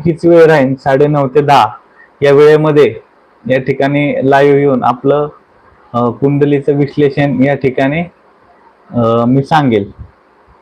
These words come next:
आपण कमेंटमध्ये डेट, टाइम, प्लेस टाकून ठेवावी.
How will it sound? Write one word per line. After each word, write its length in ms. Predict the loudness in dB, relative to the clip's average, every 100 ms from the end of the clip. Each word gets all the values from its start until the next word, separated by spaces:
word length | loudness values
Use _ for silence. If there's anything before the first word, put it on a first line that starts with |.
| _ _ _ -20 _ _ -20 -20 -14
आपण 280 | -10 -6 -4
कमेंटमध्ये 880 | -2 -2 -2 -2 0 2 2 0 -6 -6
डेट, 400 | 0 0 0 -2
टाइम, 260 | -4 -4
प्लेस 480 | -6 -2 -2 -2 -6 -4
टाकून 320 | -2 -2 -2
ठेवावी. 440 | 0 2 2 -2